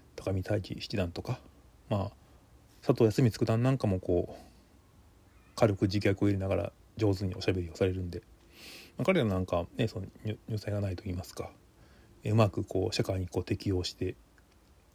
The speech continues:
いけるんじゃないかなということですね。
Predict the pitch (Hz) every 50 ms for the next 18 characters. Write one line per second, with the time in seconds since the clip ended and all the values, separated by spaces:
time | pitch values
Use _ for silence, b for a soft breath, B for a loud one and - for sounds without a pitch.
0 | _ - - - - - - 104 - 104 98 95 87 85 82 90 87 87 - -
1 | 90 92 - - - - - - _ _ _ - - - - - - _ - -
2 | - - - - - - - - - - 113 98 - 92 - - - - - -
3 | 113 113 -